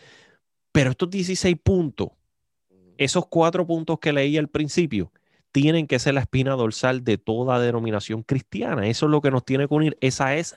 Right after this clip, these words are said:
Speaker 1: la verdad. Lo que
Speaker 2: Ujú.
Speaker 1: usted le quiera poner, eh, eh, beyond that, allá usted con Dios.
Speaker 2: Ujú.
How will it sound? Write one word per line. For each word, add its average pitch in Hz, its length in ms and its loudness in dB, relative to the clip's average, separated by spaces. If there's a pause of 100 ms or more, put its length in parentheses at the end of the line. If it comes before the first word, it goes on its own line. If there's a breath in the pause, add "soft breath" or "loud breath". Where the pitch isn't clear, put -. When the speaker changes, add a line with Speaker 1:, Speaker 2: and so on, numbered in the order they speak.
Speaker 1:
la 131 360 2
verdad. 107 500 0 (360 loud breath)
Lo 104 120 0
que 104 100 -6
Speaker 2:
Ujú. 95 80 -4
Speaker 1:
usted 127 180 4
le 175 100 4
quiera 185 260 2
poner, 185 440 0
eh, 139 380 2
eh, 139 60 4
beyond 156 460 4
that, 185 220 0 (340)
allá 113 180 4
usted 117 200 -2
con 110 160 -4
Dios. 71 180 -6 (400)
Speaker 2:
Ujú. 101 400 -20